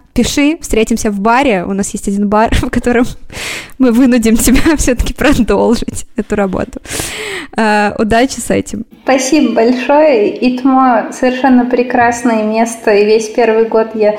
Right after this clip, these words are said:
Speaker 2: абсолютно летала от возможностей, как там замечательно, и сколько всего там есть, и сколько новых людей попадается мне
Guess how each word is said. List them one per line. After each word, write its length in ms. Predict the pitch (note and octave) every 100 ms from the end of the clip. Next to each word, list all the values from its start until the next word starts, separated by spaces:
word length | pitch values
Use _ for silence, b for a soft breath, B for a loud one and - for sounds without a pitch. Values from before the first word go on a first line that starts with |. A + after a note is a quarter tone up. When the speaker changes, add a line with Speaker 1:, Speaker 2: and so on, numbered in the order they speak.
| B B B
Speaker 2:
абсолютно 640 | - F#3+ - A#3 A3+ A#3 A3
летала 680 | A3 A3+ A3 G#3+ G#3 G3+
от 140 | G3+ G#3
возможностей, 880 | G3+ A3 A3 G#3+ G#3+ G#3+ G#3+ - G#3+
как 280 | G#3 G3+
там 200 | - G3+
замечательно, 640 | G#3 G#3+ G#3 A3 G#3+ G#3+ G#3
и 40 |
сколько 420 | - - G#3+ G#3+
всего 580 | A3+ - A3+ G#3+ G#3+ G#3
там 320 | G#3 G3+ G#3
есть, 400 | G#3 G#3+ G#3+ - -
и 40 |
сколько 540 | - - G#3+ G#3+ G#3 G#3 B B B
новых 420 | A3+ G#3+ G#3 A3
людей 400 | A3 G#3+ A3+ B3+
попадается 640 | B3+ B3 A#3 A3+ A3+ - A3+
мне 180 | A3